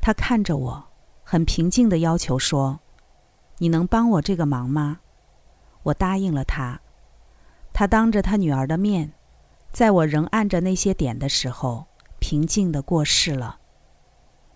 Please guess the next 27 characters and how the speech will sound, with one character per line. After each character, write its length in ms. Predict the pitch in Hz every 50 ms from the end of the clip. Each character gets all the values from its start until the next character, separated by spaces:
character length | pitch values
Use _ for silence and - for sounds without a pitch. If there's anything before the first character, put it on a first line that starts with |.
| _ _ _ _ _ _ _ _ _ _ -
由 180 | - 185 185 190
于 180 | 196 180 175 185
基 200 | - - 208 208
础 180 | - - 202
网 240 | 180 170 143 131 131
格 160 | - 151 151
吸 240 | 160 - - 202 196
收 240 | - - 202 190 196
的 160 | - 147 135
不 160 | - - 202
只 100 | - -
是 160 | 151 - 170
创 280 | 151 - - 202 190 180
伤 200 | - - 208 208
的 120 | 202 190
能 200 | 147 139 127 127
量， 300 | 135 147 156 139 131 127 - - - - - _ _ _ -
还 200 | - - 170 185
吸 240 | - - - 208 208
收 180 | - 233 214
了 100 | 214 185
经 220 | 170 - - 214 214
验 180 | 220 208 196
里 120 | 165 131 127
的 80 | 135
细 280 | 139 - - - 190 151
节， 400 | - - 139 123 117 120 120